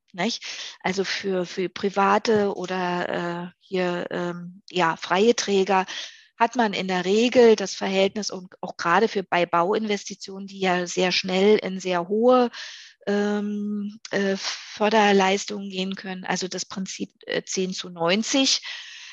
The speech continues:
Äh, wenn man jetzt spezielle Fördermitteltöpfe auswählt, da sind die Prozente oftmals dann auch zum Beispiel an die Berechnungen für bestimmte energieeffiziente Maßnahmen gekoppelt.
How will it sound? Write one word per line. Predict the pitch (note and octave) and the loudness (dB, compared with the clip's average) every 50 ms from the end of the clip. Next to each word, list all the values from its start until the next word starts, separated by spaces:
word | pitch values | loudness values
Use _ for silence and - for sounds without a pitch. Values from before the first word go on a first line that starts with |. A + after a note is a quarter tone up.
| - _ | -16 _
Äh, | - F#3+ F#3+ F#3 F3+ F3+ F3+ F3+ | -2 0 2 4 4 4 4 4
wenn | F#3 F#3 | 2 4
man | G#3 G#3 G#3+ G#3+ | 4 2 2 2
jetzt | G#3+ G#3 G3+ - - | 2 0 0 0 -2
spezielle | - - - G3 F#3+ - - - - G3 F#3+ C#4 E4 D#4+ | -4 -2 -4 -6 -6 -6 -10 -2 2 4 6 6 6 4
Fördermitteltöpfe | - - C#4 C4 C4+ C4 B3+ B3+ A#3 B3 A#3+ - - - A#3+ A3+ - - - - A3 A3 A3 G#3+ G#3+ G#3+ G#3+ G#3 - - | 4 2 0 2 2 2 2 2 2 2 0 0 -2 -4 -4 -4 -6 -8 -10 -4 0 0 2 2 4 2 2 2 0 0
auswählt, | - F3+ F3+ G#3+ B3 B3 - - A#3 A3+ A3+ G#3+ G#3+ G#3+ G#3 - - - F3+ | -2 -2 0 0 -2 -4 -4 -4 -2 2 2 4 4 4 2 -2 -10 -8 -6
da | F#3+ G3 A3 A3+ | -4 -2 -2 -2
sind | A3 A3+ G#3+ G#3 | -2 -4 -6 -6
die | A3+ | -10
Prozente | - _ - G#3 - - - G3+ F#3 F#3+ G#3 G#3 A3+ G3+ - | -12 _ -16 -16 -12 -6 0 0 0 2 2 2 2 2 2
oftmals | - F#3+ - - - G#3 G3+ F#3 F3+ F#3 F#3 - - | 2 0 -2 -4 -4 -2 -2 0 0 0 -2 -2 -4
dann | - F#3 F3 F3+ F#3+ - | -4 -4 -4 -4 -4 -4
auch | - - E3+ F3+ F#3 F#3+ G3 - - _ | -4 -2 -2 -4 -4 -8 -14 -18 -20 _
zum | - - - F#3 | -16 -16 -12 -6
Beispiel | F3 E3+ D#3+ - A3 G3+ | -6 -6 -4 -2 -2 -2
an | - - F3+ | -2 -2 -2
die | F3+ F#3+ | -4 -2
Berechnungen | F#3+ F#3 F#3 G3 G#3 - - A3+ A3 G#3 G#3 G3+ | 0 0 2 2 0 -2 -2 -2 -2 -2 -2 -4
für | - G#3 G3 | -6 -8 -6
bestimmte | G3+ G3 - - G3+ G3 G3 F#3+ - | -4 -6 -6 -4 -6 -6 -4 -4 -4
energieeffiziente | - - F#3 F#3 F#3 F3+ - G3 G3+ G3+ - - - - - - F#3+ F#3 F#3 - F#3 | -4 -4 -4 -4 -4 -4 -4 -8 -8 -8 -10 -12 -14 -14 -8 -6 -6 -6 -4 -4 -2
Maßnahmen | F3+ F3 F3+ G#3+ C#4 - - G#3+ E3+ E3+ E3 | 0 2 2 2 2 0 0 0 0 0 0
gekoppelt. | - E3 - - D#3+ - - D#3 D3+ - | -4 -6 -4 -4 -6 -4 -2 -2 -4 -4